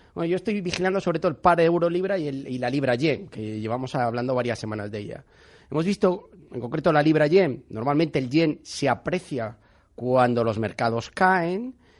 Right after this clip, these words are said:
y se deprecia contra la libra cuando los mercados suben. Hemos visto que la libra yen hizo un soporte en ciento cuarenta y cinco, de ahí hemos visto un, una fuerte subida hasta ciento cincuenta y tres,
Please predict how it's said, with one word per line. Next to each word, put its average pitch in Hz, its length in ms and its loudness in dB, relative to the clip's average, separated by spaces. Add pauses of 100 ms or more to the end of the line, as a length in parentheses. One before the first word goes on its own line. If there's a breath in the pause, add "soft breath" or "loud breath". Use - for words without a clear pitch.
y 160 100 -10
se 208 140 -4
deprecia 185 520 -4
contra 147 300 -4
la 170 120 -2
libra 147 400 -6 (200)
cuando 156 360 -4
los 135 100 -2
mercados 110 420 -6
suben. 110 280 -8
Hemos 165 220 -6
visto 220 460 -6 (400 loud breath)
que 143 80 -4
la 135 100 0
libra 190 280 0
yen 190 280 0
hizo 190 500 -6
un 170 320 -4
soporte 175 540 -6
en 143 80 0
ciento 165 300 2
cuarenta 135 400 2
y - 20 -8
cinco, 170 260 -4
de 127 80 -2
ahí 156 200 -2
hemos 180 280 0
visto 185 260 -4
un, 160 500 -2 (180)
una 135 140 -12
fuerte 226 320 0
subida 208 260 -4
hasta 196 160 -4
ciento 156 240 -4
cincuenta 185 380 -2
y - 20 2
tres, 220 260 -4